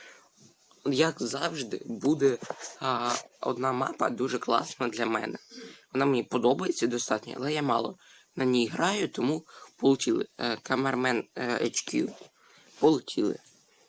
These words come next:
Полетіли, а, все, ми, в принципі, все взяли. Рарка за тридцять гемів улетіла, я думаю, він в шокі. А я думаю, можна її дешевше купити. Так, Nightmare, бем. Цікаво,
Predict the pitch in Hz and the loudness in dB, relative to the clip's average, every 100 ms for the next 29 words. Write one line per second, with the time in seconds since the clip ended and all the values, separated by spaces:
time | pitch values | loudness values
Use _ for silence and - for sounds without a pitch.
0 | _ _ - - - - - - 139 135 | _ _ -20 -20 -20 -20 -2 6 6 6
1 | - 160 208 202 180 - - - 135 131 | 4 2 4 4 2 -2 -4 -2 0 2
2 | 123 - - 127 107 139 151 - 131 - | 0 -2 0 0 2 2 0 -2 -2 -2
3 | 120 - 131 117 120 156 196 180 _ - | -6 -2 0 0 -2 -4 -6 -12 _ -20
4 | - - - 143 147 - - 127 113 120 | -20 -20 -8 -2 -2 -2 -2 -2 0 -2
5 | - 127 113 123 123 113 - 117 117 120 | -2 0 2 4 4 2 2 2 4 4
6 | 107 101 113 107 104 117 104 - 127 - | 4 4 2 -2 0 -2 -2 -2 -2 -2
7 | 127 - _ _ _ _ - _ _ 151 | -8 -8 _ _ _ _ -20 _ _ 0
8 | 156 147 147 139 135 123 117 107 104 110 | 2 4 4 4 4 2 0 0 -4 2
9 | 127 - 139 - - - 160 - - - | 2 2 -2 -4 -8 -2 -2 -2 -10 -16
10 | - - - 110 - 131 127 127 110 104 | -18 -16 -4 -4 2 0 0 0 0 -2
11 | _ 135 120 110 104 _ _ - - - | _ 0 2 2 -2 _ _ -20 -20 -20
12 | - - _ _ _ _ _ - - - | -20 -20 _ _ _ _ _ -14 -4 0
13 | 127 - 139 151 143 | 0 2 2 2 0